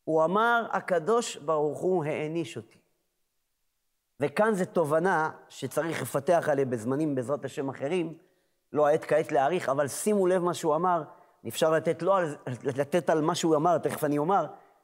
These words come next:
לא שיעור, שיעורים על, על המשפט העוצמתי שהוא אמר. מה הוא אמר? ובכן, יקיריי וחביביי, הוא אמר,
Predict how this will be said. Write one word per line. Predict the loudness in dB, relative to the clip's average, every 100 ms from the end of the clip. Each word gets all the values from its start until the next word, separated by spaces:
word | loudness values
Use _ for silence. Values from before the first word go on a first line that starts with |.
| -4
לא | -2
שיעור, | -2 0 2 4 2
שיעורים | 0 2 4 6 6 4 2 0 -2
על, | -2 -2 -2
על | 0
המשפט | 0 -4 0 2
העוצמתי | 2 0 0 -4 -4
שהוא | -6 -4 -6
אמר. | -8 -16 -20 _ _ _ _ _ _ _ _
מה | -2
הוא | -2 -2
אמר? | -6 -14 _ _ -18
ובכן, | -14 -8 -8 -8 -16 _ _ _ _ -14
יקיריי | -6 0 0 0
וחביביי, | 0 -2 -2 -2 -2
הוא | -2 -2
אמר, | -2 -2 -4